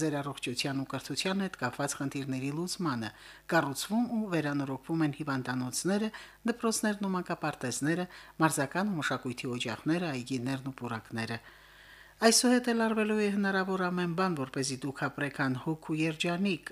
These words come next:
ապահով ու բարեկեցիկ, որպեսզի ձեր մանկությունը լինի խաղաղ ու անամպ, լի ամենավառ գույներով ու թանկ հիշողություններով։ Մեկ անգամ ևս շնորհավորում եմ ձեզ, թանկագին փոքրիկներ, և մաղթում քաջ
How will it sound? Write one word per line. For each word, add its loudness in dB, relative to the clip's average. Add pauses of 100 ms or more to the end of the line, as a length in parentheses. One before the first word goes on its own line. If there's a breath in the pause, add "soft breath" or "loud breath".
ապահով -2
ու -4
բարեկեցիկ, -2 (340 loud breath)
որպեսզի 0
ձեր -2
մանկությունը 2
լինի 0
խաղաղ -2
ու -4
անամպ, 2 (400 loud breath)
լի 4 (240)
ամենավառ 0
գույներով 0
ու 2 (400 loud breath)
թանկ 2 (140)
հիշողություններով։ 0 (540 loud breath)
Մեկ 4
անգամ 6
ևս 2
շնորհավորում 2
եմ 0
ձեզ, 2
թանկագին 0
փոքրիկներ, -2
և -2
մաղթում -2
քաջ -4